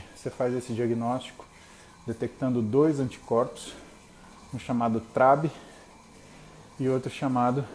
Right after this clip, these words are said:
anti-T P O. E você tem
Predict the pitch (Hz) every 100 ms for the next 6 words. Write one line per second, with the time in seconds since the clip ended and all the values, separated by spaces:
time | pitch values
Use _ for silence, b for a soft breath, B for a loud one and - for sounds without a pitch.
0 | B B - 120 - - 117 127 117 131
1 | - - - B B B B - - 208
2 | 196 220 226 226 175 165